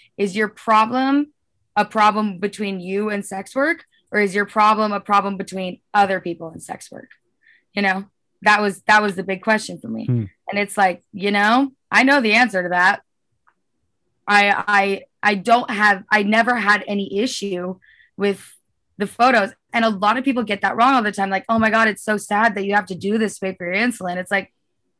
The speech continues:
Speaker 1: I would be doing this anyway. It would just be fun money, right? But it, it does suck that I have to work to pay for my insulin, you know?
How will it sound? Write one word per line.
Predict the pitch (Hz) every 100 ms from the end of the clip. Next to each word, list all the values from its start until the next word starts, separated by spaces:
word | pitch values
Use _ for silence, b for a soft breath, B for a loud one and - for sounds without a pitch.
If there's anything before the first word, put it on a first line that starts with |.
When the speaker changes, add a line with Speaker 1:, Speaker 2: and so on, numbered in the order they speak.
| _ _ -
Speaker 1:
I | 277
would | 269
be | 247
doing | 196 254 240
this | 202
anyway. | 202 208 175 160 - _ _ _
It | 220
would | 233 208
just | 226 226
be | 214
fun | - 220 196
money, | 170 - - _ _
right? | 202 196 214 - _ _ _ _ _ _
But | 196 247 220 - - _ _ _ _ _ _ _ _ _
it, | 220 220 -
it | 208 175
does | 220 247 262
suck | - - 247 185 - - _
that | 190 202
I | 196
have | 196 190 185
to | 190 175
work | 175 190 196 190 -
to | -
pay | 180 185
for | 180
my | 165 165
insulin, | 196 190 175 170 185 190
you | 190
know? | 175 170 185